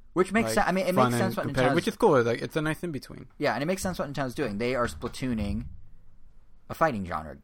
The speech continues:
Speaker 1: They're Splatooning the fighting genre. They're Mario Kart,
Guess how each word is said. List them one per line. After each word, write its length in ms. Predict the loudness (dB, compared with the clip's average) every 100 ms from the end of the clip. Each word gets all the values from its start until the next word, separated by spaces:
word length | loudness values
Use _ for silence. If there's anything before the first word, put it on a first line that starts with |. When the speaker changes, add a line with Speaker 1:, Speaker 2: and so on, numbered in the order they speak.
| -4
Speaker 1:
They're 180 | -2 -2
Splatooning 420 | -4 -6 -4 -6
the 60 |
fighting 260 | -4 -4 -2
genre. 300 | -4 -4 -4
They're 100 | -2
Mario 300 | 4 6 4
Kart, 440 | 2 0 -2 -8